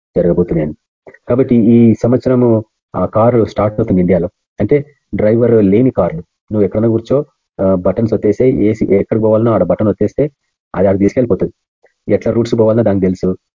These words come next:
ఎవడన్నా అడ్డం వస్తే అది ఆగుతుంది, హార్న్ కొడుతుంది. అదే అంటే మనిషి చేసే పనులన్నీ అదే చేస్తుంటది అన్నట్టు. భవిష్యత్తులో నీకు డ్రైవింగ్,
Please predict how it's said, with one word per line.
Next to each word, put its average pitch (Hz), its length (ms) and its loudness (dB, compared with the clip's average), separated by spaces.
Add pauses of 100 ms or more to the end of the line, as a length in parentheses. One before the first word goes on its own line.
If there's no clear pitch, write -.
ఎవడన్నా 104 280 2
అడ్డం 98 200 0
వస్తే 113 240 0
అది 92 220 -4
ఆగుతుంది, 92 500 -2 (420)
హార్న్ 101 220 0
కొడుతుంది. 95 300 0
అదే 87 280 0 (480)
అంటే 107 220 -2
మనిషి 113 560 0
చేసే 113 180 2
పనులన్నీ 110 460 0
అదే 104 100 0
చేస్తుంటది 95 360 -2
అన్నట్టు. 78 220 -6 (460)
భవిష్యత్తులో 127 460 0
నీకు 127 220 0
డ్రైవింగ్, 110 520 0